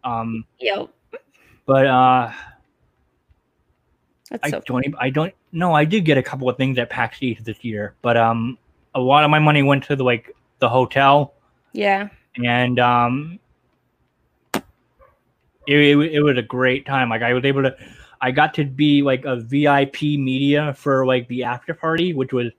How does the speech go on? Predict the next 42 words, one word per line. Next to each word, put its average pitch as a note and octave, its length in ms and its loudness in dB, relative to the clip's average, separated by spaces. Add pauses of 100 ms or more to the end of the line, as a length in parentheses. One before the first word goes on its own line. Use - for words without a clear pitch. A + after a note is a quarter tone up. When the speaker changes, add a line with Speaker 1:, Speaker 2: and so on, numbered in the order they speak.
(580)
Speaker 2:
Oh, B3 180 -10
Speaker 1:
so F#3 340 4
Speaker 2:
that's, - 80 -6
Speaker 1:
fun. B2+ 180 -2
That C#3+ 80 2
Speaker 2:
that's E3 60 2
Speaker 1:
was D#3 160 -2
the D3 120 -6
Speaker 2:
sick. G3+ 580 0 (120)
Speaker 1:
Yeah, C3+ 120 -2
that D3+ 120 2
was F3 160 0
the E3+ 100 0
first F3 380 -4
time, F#3+ 180 -18
'cause - 200 -20
I, G#3+ 180 -6 (180)
I'm A3+ 180 -4
never A#3 260 -4
an F#3 100 -4
after D#3+ 280 -4
party F3 300 -4
kinda D#3 280 -6
guy. C3 380 -2 (220)
Speaker 2:
<laughs> - 1000 -2
Speaker 1:
'Cause, D#3 240 0 (640)
like, D#3 160 -2
the D#3+ 80 0
ones E3+ 240 -2
in D#3+ 100 0
New D#3 60 0
York, E3+ 320 2
I D3 80 4
would C#3+ 100 0
just D3 180 -10
be D#3 80 -6
like, C#3+ 140 0
"I C3+ 80 -2
just C#3+ 180 -4
wanna D3 160 0
go B2 120 0
home, D3+ 440 -2